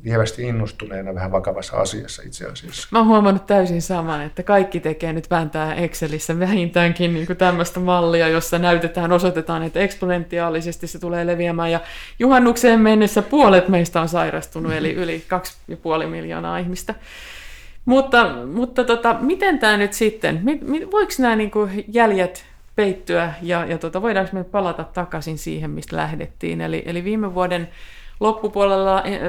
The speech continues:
Speaker 2: tai tämän vuoden alkupuolella näytti hyvältä vielä. Eli, eli että talous lähtee pikkuhiljaa ja vähän kerrassaan taas kirimään,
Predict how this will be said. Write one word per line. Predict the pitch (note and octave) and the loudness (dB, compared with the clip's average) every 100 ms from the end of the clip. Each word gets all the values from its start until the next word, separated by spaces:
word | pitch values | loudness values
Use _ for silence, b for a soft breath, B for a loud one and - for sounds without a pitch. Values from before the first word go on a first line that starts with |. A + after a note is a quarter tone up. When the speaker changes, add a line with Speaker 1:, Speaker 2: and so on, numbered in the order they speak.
| D3 - | -6 -6
Speaker 2:
tai | F#3+ | -4
tämän | F#3 G3 | 0 0
vuoden | F#3 F#3+ F#3+ | 0 0 0
alkupuolella | F#3+ G3 G3 F3+ F3 F3+ F3 F3 | 0 -2 -2 -4 0 2 2 0
näytti | G3+ G3 G3+ F#3+ | 0 -2 -4 -4
hyvältä | C4 A#3+ D3 D3+ D3+ | 0 0 0 -4 -8
vielä. | D#3 B2 B2 - - | -6 -6 -6 -10 -10
Eli, | F3 E3 E3 E3 | -8 -6 -6 -6
eli | E3 | -6
että | E3 | -6
talous | E3+ G3 G3 F#3 | -4 0 0 0
lähtee | F#3 F#3 F3 F3+ F3 | -2 -4 -4 -6 -4
pikkuhiljaa | G#3 - F3+ F#3+ F#3 F3 D#3+ | -6 -6 -2 0 0 0 -2
ja | |
vähän | F3+ F3 E3+ | -2 -4 -2
kerrassaan | F#3 E3+ D#3 - E3 | -2 -2 -8 -10 -10
taas | - E3+ E3 - - - | -6 -6 -6 -12 -16 -8
kirimään, | - A3 G#3+ F3+ E3+ E3 E3 | -4 -2 0 -2 -2 -4 -4